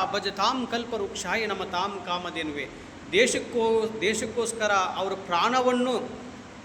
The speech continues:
ಒತ್ತಿ ಇಟ್ಟು ಹೋಗಿದ್ದಾರೆ। ಆ, ಏನೂ ಆಗೋದಿಲ್ಲ ಅವ್ರಿಗೆ, ಯಾಕಂದರೆ ಅವರು ಇಂಡಿಯಾ ಬಾರ್ಡರ್ ಕಾಯಲಿಲ್ಲ ಅಂದರೆ ನಾವು ಯಾರೂ ಇರ್ತಿರ್ಲಿಲ್ಲ,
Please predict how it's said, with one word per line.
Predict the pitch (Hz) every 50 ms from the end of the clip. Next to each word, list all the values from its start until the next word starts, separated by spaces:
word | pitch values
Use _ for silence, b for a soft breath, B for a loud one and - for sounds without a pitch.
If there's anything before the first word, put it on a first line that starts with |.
| - - - - - - -
ಒತ್ತಿ | 185 202 190 - - 277
ಇಟ್ಟು | 262 240 - - - 277
ಹೋಗಿದ್ದಾರೆ। | 254 240 233 226 226 220 214 208 214 233 214 - - - - - - -
ಆ, | 180 170 170 165 165 160
ಏನೂ | 165 160 180 233 254 285 285
ಆಗೋದಿಲ್ಲ | 254 240 247 240 269 269 262 254 240 240
ಅವ್ರಿಗೆ, | 226 202 196 202 220 240 226 - - - - - - -
ಯಾಕಂದರೆ | 208 226 220 240 226 220 220 214 208 226 220 - - -
ಅವರು | 196 220 233 226 226 220 196
ಇಂಡಿಯಾ | - - 214 214 233 240 233
ಬಾರ್ಡರ್ | 233 214 214 214 208 214 202 -
ಕಾಯಲಿಲ್ಲ | - - 180 196 214 233 233 226 220 214 214 208
ಅಂದರೆ | 202 196 196 190 190 190 175 170 175 - - 175
ನಾವು | 175 180 190 190
ಯಾರೂ | 180 180 170 214 247
ಇರ್ತಿರ್ಲಿಲ್ಲ, | 240 220 190 - 220 214 190 190 185 170 165 151 127